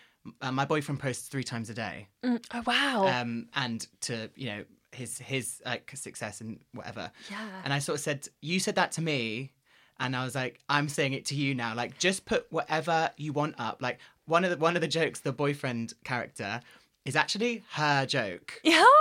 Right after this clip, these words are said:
Speaker 2: Oh,
Speaker 1: That,
Speaker 2: man, no
Speaker 1: like, I
Speaker 2: way.
Speaker 1: kind of was, like, take, I, I mean, I didn't, like, not completely, like, stolen,
Speaker 2: Yeah,
Speaker 1: but, like, I've,
Speaker 2: stolen.
Speaker 1: like, molded it into, like, molded it
Speaker 2: Yeah.
Speaker 1: into something that I can use. I was like, "That's your, that started with you. Like,
Speaker 2: You were
Speaker 1: you're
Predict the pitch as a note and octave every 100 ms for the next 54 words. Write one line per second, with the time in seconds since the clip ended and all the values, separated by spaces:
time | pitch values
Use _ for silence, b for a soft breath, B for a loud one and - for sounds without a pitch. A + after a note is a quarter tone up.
0 | D5+ C#5+ - C5 F4+ A#4+ A#4 G4 - G4+
1 | F3 D#4+ D#3 E4 C#3+ - - D3 C#3+ E3+
2 | - F3 D#3+ D3+ D#3 C#3 D3+ - E3 -
3 | - - C#3+ C3+ C#3+ B2+ A#2 - - -
4 | D3+ C#3 B2 A#2 D#3+ E3 E3+ - G3 -
5 | A4 F#3 F#3+ F#3 E3+ D#3+ D#3+ D#3 D#3 D3
6 | B B B B B B B B F3 E3+
7 | A#3+ C#4 E4+ E4+ D#4+ G3+ F3 - D#3+ D#3
8 | C#3 D#3 D#3 C#3 C#3+ C#3 D3 G#3 - -
9 | F#3 G#3 G3+ F#3 _ _ _ F#3+ G3+ -
10 | G#3 - D3+ D3+ E3+ G3+ A#2 A2+ C#3 A#3+
11 | C4+ -